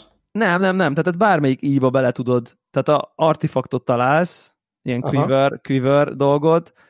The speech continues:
Speaker 1: aminek van cooldownja, de hogyha elhasználod,
Speaker 2: Wow,
Speaker 1: akkor mondjuk
Speaker 2: ennek
Speaker 1: kapsz
Speaker 2: ez
Speaker 1: hét tűznilat, és akkor jön ez a,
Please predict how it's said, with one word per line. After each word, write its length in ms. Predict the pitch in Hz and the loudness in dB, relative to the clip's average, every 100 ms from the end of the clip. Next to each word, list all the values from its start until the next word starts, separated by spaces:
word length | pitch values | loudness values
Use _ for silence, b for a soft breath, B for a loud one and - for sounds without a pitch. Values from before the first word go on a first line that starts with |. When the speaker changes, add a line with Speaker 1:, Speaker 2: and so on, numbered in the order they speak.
| b | b
Speaker 1:
aminek 360 | - 139 139 170 | -2 0 0 2
van 180 | 151 | 0
cooldownja, 680 | 139 165 147 131 123 127 143 | 2 2 4 2 2 0 0
de 100 | 151 | 0
hogyha 360 | 147 139 143 123 | 0 -2 -2 0
elhasználod, 500 | 135 139 127 117 110 | 0 2 2 2 0
Speaker 2:
Wow, 80 | 160 | -2
Speaker 1:
akkor 140 | - | -4
mondjuk 240 | 156 143 139 | 0 2 2
Speaker 2:
ennek 140 | 147 | 0
Speaker 1:
kapsz 120 | 131 | -2
Speaker 2:
ez 60 | 127 | -2
Speaker 1:
hét 280 | 151 139 - | -2 -4 -2
tűznilat, 540 | 147 131 120 113 110 | -2 -2 -2 -4 -6
és 120 | 123 | -6
akkor 340 | 131 - 143 135 b b b | -8 -2 0 0 b b b
jön 160 | 147 139 | -2 0
ez 160 | 123 | 0
a, 240 | 123 123 | 2 0